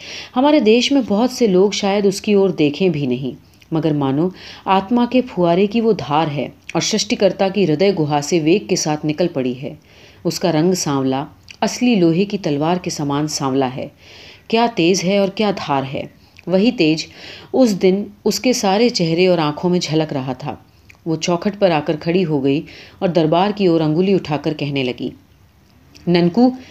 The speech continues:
یہاں سے چلے جاؤ۔" میں نے کہا، "آپ ناراض نہ ہوں، جب آنے کی منائی ہے تو میں جا رہا ہوں۔" مکھی کانپتے ہوئے سور میں بولی، "نہیں، آپ نہ جائیے،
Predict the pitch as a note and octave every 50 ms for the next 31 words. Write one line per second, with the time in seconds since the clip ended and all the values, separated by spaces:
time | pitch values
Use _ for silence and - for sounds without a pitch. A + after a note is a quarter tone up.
0 | - - - F#3 G3+ G3 G#3 G3+ A3 F#3 - A3 G#3 G#3+ F#3+ D#3 D3+ C3 B2+ B2+
1 | - - - - - - - - _ _ - E3 D#3 D#3 E3 D#3 D3+ B2+ B2+ D#3
2 | - - - - - - - - - - B3 C#4+ C#4 B3 G3 E3 D#3+ D#3 D#3 D3+
3 | - D3+ C#3+ D3+ F#3+ A3 - - - - F3+ G#3 F#3+ E3+ D#3+ F3 G#3 G#3 - G#3+
4 | F3+ D#3 C#3+ D3 D3 E3 G3 G#3+ G#3+ F#3 D#3+ D3 D3 F3 - A3 A3 A3+ G#3+ E3+
5 | E3 D#3 D#3+ D3+ C3+ C#3+ C3 B2+ C#3 C3 B2 - - _ _ _ _ _ - -
6 | - F3+ F#3+ G3 - - G#3 G3+ F#3 D#3+ D3 - - F3+ D#3+ E3 F3 F3 E3 -
7 | E3+ D#3 D3 D3 C#3+ C3 B2+ B2 B2 - - - - _ - - - - - -
8 | - - E3+ E3 E3 D#3+ D3 B2+ - - - _ _ _ - - F#3+ G3 F#3+ G#3
9 | G3 F3+ D#3+ D#3 C#3+ C#3 C#3 D3 D#3